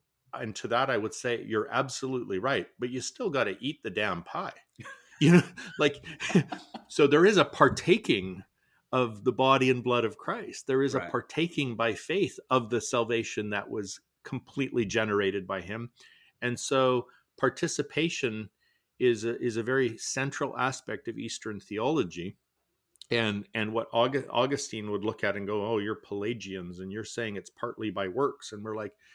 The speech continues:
Speaker 1: "No, it's participation in the works of Christ. It's
Speaker 2: Right.
Speaker 1: participation in the grace of God, and that it's a willing participation, but somehow we do need to be freed,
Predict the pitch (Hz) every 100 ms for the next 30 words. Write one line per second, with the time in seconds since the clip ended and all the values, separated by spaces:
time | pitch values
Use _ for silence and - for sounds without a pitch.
0 | - _ - 127 107 - - - _ -
1 | 123 - 127 110 - - 170 - 110 101
2 | 131 123 110 120 - - - 127 92 87
3 | - - 95 92 - 147 131 - - 170
4 | 160 110 104 123 117 104 113 107 - 101
5 | 104 98 101 - - - _ - 127 139
6 | 143 143 139 127 160 170 147 - 127 123
7 | - - - 190 - 98 107 _ _ -
8 | - _ - 135 - 165 190 160 131 120
9 | 120 127 135 185 151 147 - 123 117 117
10 | - 170 190 110 98